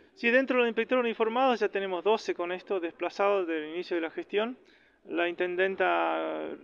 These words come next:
Betina Romero, cuando me posicionó en el cargo, me pidió justamente que busque la calidad de servicio y la transparencia dentro de la insti-, de, dentro de todas las áreas que está a mi cargo, que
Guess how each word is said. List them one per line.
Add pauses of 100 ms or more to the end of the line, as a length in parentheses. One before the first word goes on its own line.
(200)
Betina
Romero,
cuando
me
posicionó
en
el
cargo,
me
pidió
justamente
que
busque
la
calidad
de
servicio
y
la
transparencia
dentro
de
la
insti-, (160)
de, (160)
dentro
de
todas
las
áreas
que
está
a
mi
cargo,
que